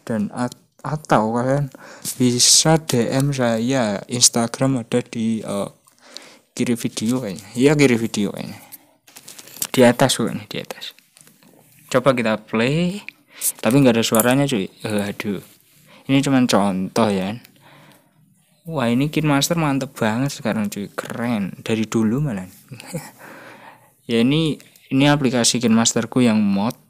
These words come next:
yang udah pro. Lihat aja.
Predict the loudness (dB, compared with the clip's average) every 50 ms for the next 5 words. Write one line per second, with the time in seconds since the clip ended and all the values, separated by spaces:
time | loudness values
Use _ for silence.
0 | -4 -4 -2 -2 -2 -4 -6 -8 -10 -10 -14 -18 _ -8 -4 -2 0 0 0 -2
1 | -4 -8 _ _ _ _ _ _ _ _ _ _ _ _ _ _ _ -6 -6 -6
2 | -4 -6 -8 -8 -10 -12 -10 -10 -8 -8 -10 -12